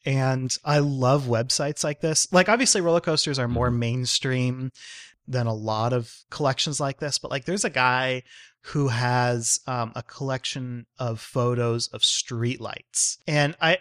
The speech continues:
Speaker 1: I love people who are so fascinated by the design world, like, the designed world, like, the world of, of designed objects, that they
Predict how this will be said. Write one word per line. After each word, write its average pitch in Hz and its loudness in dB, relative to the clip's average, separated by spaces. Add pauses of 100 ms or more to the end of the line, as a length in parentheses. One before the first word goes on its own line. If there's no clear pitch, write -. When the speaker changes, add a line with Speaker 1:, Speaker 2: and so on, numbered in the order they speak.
Speaker 1:
I 160 4
love 151 2
people 151 -4
who 135 -2
are 120 0
so 131 0
fascinated 120 -2
by 117 0
the 107 -4
design 113 -2
world, 104 -6 (240)
like, 147 4
the 131 4
designed 123 2 (100)
world, 110 -2
like, 110 -4
the 123 -2
world 123 4
of, 117 0
of 117 -2
designed 120 2
objects, 104 -6
that 117 -12
they 110 -4